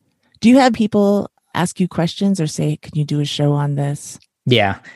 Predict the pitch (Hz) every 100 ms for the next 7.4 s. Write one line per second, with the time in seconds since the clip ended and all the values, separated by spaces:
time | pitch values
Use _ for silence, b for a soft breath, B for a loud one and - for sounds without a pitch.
0 | - 123 120 127 135 139 139 135 - 131
1 | 170 156 147 123 113 117 110 107 110 -
2 | 120 123 123 123 127 113 117 120 107 120
3 | 117 113 110 117 113 110 107 110 117 104
4 | 101 110 104 101 95 - _ 117 113 107
5 | 101 - 113 104 98 101 120 b b b
6 | b _ - 156 151 202 190 196 185 147
7 | 151 139 131 -